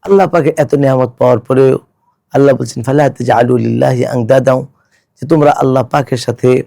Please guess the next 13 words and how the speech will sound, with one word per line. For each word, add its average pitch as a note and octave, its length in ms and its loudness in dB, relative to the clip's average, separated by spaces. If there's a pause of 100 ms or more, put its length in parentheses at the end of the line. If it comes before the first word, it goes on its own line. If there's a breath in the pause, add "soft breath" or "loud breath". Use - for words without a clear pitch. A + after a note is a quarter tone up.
(540 soft breath)
অন্য D#3+ 260 0
কাউকে B2+ 560 0
সমকক্ষ C3 600 -4
হিসাবে D3 400 0
গ্রহণ B2+ 260 0
করবে C3+ 280 -2
না, E3 140 0
শিরিক C#3 320 -2
করবে - 280 -2
না, D#3 180 -4 (560 soft breath)
তোমরা B2+ 160 0
জেনে C#3 240 2
বুঝে। A#2 280 -2